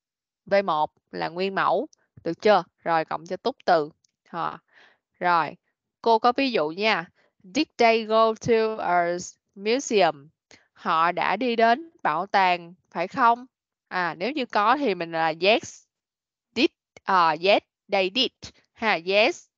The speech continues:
cộng cho chủ từ ở dưới thảy xuống. Ha, cộng cho chữ did này. Được chưa? Did đây thì mình sẽ, câu trả lời thì mình sẽ đảo ngược lại là they, they did. Rồi. Tiếp theo, did Army buy a postcard?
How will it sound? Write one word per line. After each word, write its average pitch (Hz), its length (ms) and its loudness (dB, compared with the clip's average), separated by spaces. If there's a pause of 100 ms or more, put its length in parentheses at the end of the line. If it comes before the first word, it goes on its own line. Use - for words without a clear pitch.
cộng 156 260 -6
cho 185 280 0
chủ 175 220 -8
từ 170 240 0
ở 151 80 0
dưới 220 320 -2
thảy 160 200 -10
xuống. 226 360 -4 (180)
Ha, 202 280 -2 (120)
cộng 156 240 -6
cho 185 300 0
chữ 170 220 -6
did 254 120 -4 (100)
này. 160 220 -4 (300)
Được 160 140 -10
chưa? 202 240 4 (460)
Did 262 140 0 (160)
đây 214 360 0
thì 170 240 -8
mình 165 300 -6
sẽ, 175 480 -2
câu 214 120 -4
trả 202 140 -4
lời 175 340 0
thì 170 60 -16
mình 156 100 -16
sẽ 185 120 -10
đảo 170 220 0
ngược 214 240 -6
lại 156 180 -4
là 165 120 -4
they, 175 400 -4 (140)
they 185 320 0
did. - 380 -8 (440)
Rồi. 170 320 -2 (920)
Tiếp 233 240 2
theo, 240 360 0 (460)
did 269 160 0 (120)
Army 240 640 -2
buy 220 260 0
a 196 260 -4
postcard? 175 720 -6